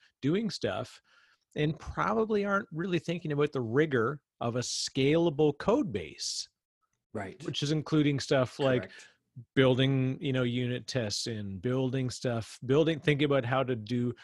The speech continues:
Speaker 1: continuous deployments and stuff like that, versus you, your team has a vested interest
Speaker 2: Right.
Speaker 1: in doing that out of the gate so that you effectively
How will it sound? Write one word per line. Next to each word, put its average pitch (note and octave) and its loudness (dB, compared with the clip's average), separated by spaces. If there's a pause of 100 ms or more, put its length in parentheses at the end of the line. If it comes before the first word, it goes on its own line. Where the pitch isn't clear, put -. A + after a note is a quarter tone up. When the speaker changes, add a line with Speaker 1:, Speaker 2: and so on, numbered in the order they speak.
(520)
Speaker 1:
continuous C3 0
deployments C3 0
and A2 -10
stuff A2 -6
like A2 -8
that, G#2 -8
versus A2 -4
you, F3+ -2
your C#3+ -2
team C3 -4
has B2 -2
a B2 0
vested G#2+ -2
interest C3 -4 (220)
Speaker 2:
Right. G#2+ -8
Speaker 1:
in B2+ 2
doing C#3+ 6
that B2 2 (180)
out C3 4
of A2+ -2
the A#2 -2
gate A2+ 0 (220)
so - -2
that A2+ -2
you F#3 2
effectively A#2+ 0